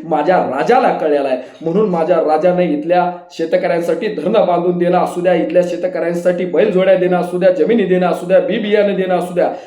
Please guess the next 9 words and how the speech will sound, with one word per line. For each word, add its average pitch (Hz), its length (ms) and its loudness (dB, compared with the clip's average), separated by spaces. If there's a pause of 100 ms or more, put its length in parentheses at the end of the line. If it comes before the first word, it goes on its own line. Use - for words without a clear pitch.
(180)
एवढंच 233 460 2
कशाला, 202 460 -4 (240)
आत्ता 175 280 -4
आम्ही 208 240 2
कर्जमाफ्याची 190 720 -2
आम्हाला 185 280 -2
आश्वासनं 180 560 -4
दिली 170 220 0
जातात, 196 340 2